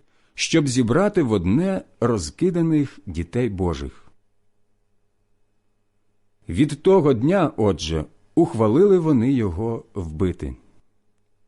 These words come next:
Тому не ходив уже Ісус більше відкрито серед юдеїв,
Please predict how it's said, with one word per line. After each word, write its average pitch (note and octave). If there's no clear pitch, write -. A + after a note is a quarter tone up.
Тому G#3
не A#3
ходив F3+
уже A#2
Ісус C#3
більше D3+
відкрито C#3
серед C#3+
юдеїв, G2+